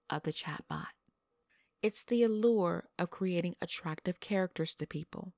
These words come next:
They can create how they look and also a persona. Goth friend, possessive girlfriend, and rock star boyfriend. These are things that float inside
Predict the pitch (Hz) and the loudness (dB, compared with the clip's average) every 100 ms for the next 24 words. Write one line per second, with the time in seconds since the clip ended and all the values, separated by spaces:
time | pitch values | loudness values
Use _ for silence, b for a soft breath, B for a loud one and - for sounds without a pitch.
0 | _ _ B B B 165 175 180 - 185 | _ _ B B B 0 2 0 0 0
1 | 170 - - 165 170 160 165 196 294 - | 0 -2 -4 -2 0 0 0 0 -2 -8
2 | _ _ _ 160 156 - 175 175 214 - | _ _ _ -6 -4 -4 -4 -2 -2 -2
3 | 180 - 160 - 175 170 165 156 _ _ | -6 -6 -4 -2 0 0 -2 -6 _ _
4 | _ _ _ _ - 196 196 196 - 165 | _ _ _ _ 2 6 6 2 -2 -2
5 | 156 156 165 _ _ _ _ _ - 175 | 0 -4 -8 _ _ _ _ _ -2 2
6 | 160 156 165 170 254 262 240 170 180 180 | 2 0 -4 0 2 2 0 -6 -10 -12
7 | _ _ _ _ 220 202 160 160 - - | _ _ _ _ -2 0 0 -2 -4 -6
8 | 170 175 196 196 - 156 156 - _ _ | -4 0 0 0 -4 -8 -10 -12 _ _
9 | _ - B B - 254 294 339 - 254 | _ -20 B B 2 4 6 2 4 2
10 | 247 240 202 - 185 190 185 170 165 170 | 4 2 -2 2 2 2 0 -2 -2 -4
11 | 175 | -6